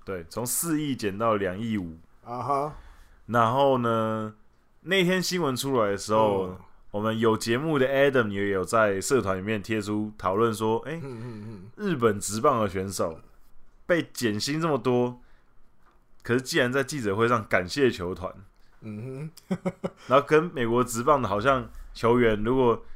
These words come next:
Speaker 1: 球队稍微开出一个他不满意的合约，就会，
Speaker 2: 啊。
Speaker 1: 呃，出来就会哀哀叫，文化上的不同什么的。可是其实我觉得也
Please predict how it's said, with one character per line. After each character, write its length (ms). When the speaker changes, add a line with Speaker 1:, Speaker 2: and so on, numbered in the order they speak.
Speaker 1:
球 220
队 320
稍 260
微 280
开 180
出 200
一 40
个 120
他 100
不 140
满 200
意 60
的 140
合 100
约， 240
就 180
会， 240
Speaker 2:
啊。 260
Speaker 1:
呃， 100
出 240
来 140
就 180
会 60
哀 240
哀 120
叫， 340
文 200
化 140
上 140
的 40
不 160
同 220
什 160
么 80
的。 100
可 120
是 200
其 160
实 160
我 160
觉 120
得 60
也 340